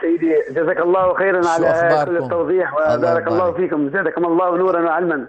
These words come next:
Speaker 2: لا، استغفر الله. الله، تفضل أخي، تفضل.
Speaker 1: صفحة كم سيدي الفاضل؟
Speaker 2: مية وخمسة وعشرين.
Speaker 1: مية وخمسة وعشرين.
Speaker 2: الآية
Speaker 1: من فضلك
Speaker 2: مائة وأربعة.
Speaker 1: سيدي.
Speaker 2: مائة وأربعة
Speaker 1: نعم، نعم.
Speaker 2: من، آه،
Speaker 1: نعم.
Speaker 2: نعم.
Speaker 1: نعم، نعم،
Speaker 2: سورة
Speaker 1: نعم، نعم.
Speaker 2: المائدة.
Speaker 1: وإذا قيل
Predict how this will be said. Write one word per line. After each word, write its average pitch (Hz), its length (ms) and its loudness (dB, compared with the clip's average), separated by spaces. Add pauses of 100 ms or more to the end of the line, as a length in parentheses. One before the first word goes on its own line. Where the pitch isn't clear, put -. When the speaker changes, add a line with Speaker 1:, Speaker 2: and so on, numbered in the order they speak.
Speaker 2:
لا، 131 160 -2
استغفر 123 500 -8
الله. 113 240 -4
الله، 117 180 -2
تفضل 165 420 -4
أخي، 120 180 -12
تفضل. 107 400 -8 (760)
Speaker 1:
صفحة 220 200 -4
كم 220 300 -4
سيدي 175 220 2
الفاضل؟ 156 300 0 (160)
Speaker 2:
مية 180 520 -2
وخمسة 170 420 -4
وعشرين. 117 540 -4 (760)
Speaker 1:
مية 170 180 0
وخمسة 165 280 -2
وعشرين. 135 320 -2 (200)
Speaker 2:
الآية 151 400 0
Speaker 1:
من 170 60 4
فضلك - 160 -2
Speaker 2:
مائة 165 180 0
وأربعة. 151 400 -2
Speaker 1:
سيدي. 156 120 -2 (140)
Speaker 2:
مائة 170 300 -2
وأربعة 170 480 0
Speaker 1:
نعم، - 20 2
نعم. 165 240 0
Speaker 2:
من، 143 100 -8
آه، 127 600 -8 (100)
Speaker 1:
نعم. 185 120 -4 (420)
Speaker 2:
نعم. 190 260 -2
Speaker 1:
نعم، 170 220 0
نعم، 156 80 -2
Speaker 2:
سورة 147 220 -2
Speaker 1:
نعم، 156 140 0
نعم. 165 140 0
Speaker 2:
المائدة. 160 200 2
Speaker 1:
وإذا 175 240 0
قيل 190 180 -2